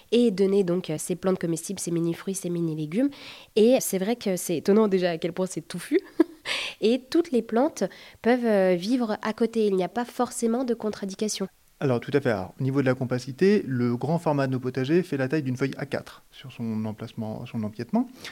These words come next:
Speaker 2: Et les plantes ont été soigneusement sélectionnées en R et D pour justement, bah, répondre à ces contraintes d'emplacement. Donc, elles vont pousser de manière généreuse, mais adaptée au potager. Donc, idéalement, elles vont, euh, atteindre la place maximale qu'elles peuvent, euh,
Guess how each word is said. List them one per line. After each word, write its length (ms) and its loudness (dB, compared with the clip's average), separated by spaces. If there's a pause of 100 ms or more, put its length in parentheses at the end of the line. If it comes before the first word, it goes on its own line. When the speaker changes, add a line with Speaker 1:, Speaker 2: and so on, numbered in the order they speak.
(760)
Speaker 2:
Et 220 4
les 140 2
plantes 240 0
ont 120 2
été 340 0
soigneusement 460 0
sélectionnées 580 -2 (200)
en 120 -4
R 160 -2
et 80 -2
D 140 0
pour 180 -8
justement, 720 0
bah, 180 -6
répondre 540 -4 (140)
à 260 -2
ces 160 -10
contraintes 480 -2 (160)
d'emplacement. 560 -4
Donc, 360 -8 (100)
elles 80 -2
vont 260 -4 (180)
pousser 360 -4
de 60 -6
manière 400 -2
généreuse, 600 2
mais 280 2
adaptée 480 2
au 100 -4
potager. 340 -4
Donc, 380 -20
idéalement, 580 -2
elles 100 -4
vont, 480 -4
euh, 220 -6 (180)
atteindre 300 -4
la 140 -4
place 220 -6
maximale 500 -2
qu'elles 140 -12
peuvent, 360 -10
euh, 280 -8